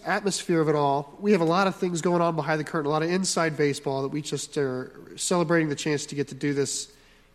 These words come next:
and learn some things on our side. We've been asking questions about video for a long time, and this is helping us. So let's get to the Word then. So if you'll grab your Bibles, a good place to start today would be Psalm ninety-five. That's where we'll,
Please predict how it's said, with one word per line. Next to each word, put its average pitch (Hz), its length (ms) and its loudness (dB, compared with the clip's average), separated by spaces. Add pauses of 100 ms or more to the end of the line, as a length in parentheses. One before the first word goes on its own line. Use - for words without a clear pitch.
and 151 280 -2
learn 180 320 4
some 180 260 0
things 165 300 -2
on 147 100 0
our 143 220 2
side. 113 400 -6
We've 131 180 -6
been 147 280 -2
asking 156 360 0
questions 156 380 -2
about 139 200 -2
video 139 360 0
for 139 160 -6
a 135 40 -2
long 139 300 2
time, 113 320 -8
and 117 100 -6
this 117 140 -8
is 123 80 -8
helping - 300 -12
us. 131 100 -14
So 117 280 -10 (1000)
let's 147 160 0
get 151 140 -2
to - 80 -2
the 147 80 4
Word 151 260 6
then. 120 160 -2
So 180 160 4
if 170 100 4
you'll 165 80 4
grab 170 200 6
your 170 100 0
Bibles, 170 520 0 (140)
a 160 100 -8
good 185 220 4
place 190 300 4
to 180 100 -2
start - 640 2
today 180 320 2
would 180 220 2
be 170 360 2
Psalm 170 440 2
ninety-five. 156 640 2
That's 156 260 -4
where 147 140 4
we'll, 139 400 2